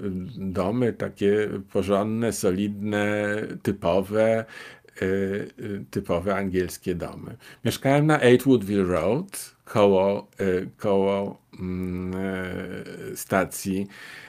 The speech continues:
Ealing Broadway, mm, i pracowałem w różnych miejscach. Pracowałem jako piekarz, pracowałem jako kelner,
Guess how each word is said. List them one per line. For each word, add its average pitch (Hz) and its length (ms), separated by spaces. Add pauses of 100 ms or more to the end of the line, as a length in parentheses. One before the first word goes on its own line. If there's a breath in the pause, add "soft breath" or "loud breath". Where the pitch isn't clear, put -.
(220 loud breath)
Ealing 98 360
Broadway, 92 680 (380)
mm, 110 380 (140)
i 131 600 (1080)
pracowałem 185 720 (380)
w - 40
różnych 143 340
miejscach. 101 720
Pracowałem 90 540
jako 92 260
piekarz, 139 840
pracowałem 90 580
jako 95 280
kelner, 131 720